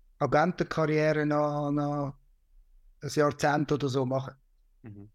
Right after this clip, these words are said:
Speaker 1: Aber es ist auch immer wieder bei mir, äh, im Moment ganz extrem, wie die Situation ist im Schweizer Hockey, irgendwie auch das Gefühl da,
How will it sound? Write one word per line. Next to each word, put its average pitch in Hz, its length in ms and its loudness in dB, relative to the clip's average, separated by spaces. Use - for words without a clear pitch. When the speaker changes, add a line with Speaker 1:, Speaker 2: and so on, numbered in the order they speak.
Speaker 1:
Aber 208 380 4
es 180 160 0
ist 160 120 2
auch 180 360 4
immer 226 340 4
wieder 202 380 0
bei 185 100 2
mir, 185 460 2
äh, 160 500 2
im 170 60 4
Moment 165 420 4
ganz 180 480 2
extrem, 185 760 4
wie 175 120 0
die - 60 -6
Situation 196 500 2
ist - 100 -2
im 185 80 0
Schweizer 185 380 -2
Hockey, 180 540 0
irgendwie 175 680 2
auch 143 500 -4
das - 140 -20
Gefühl 214 380 2
da, 190 580 2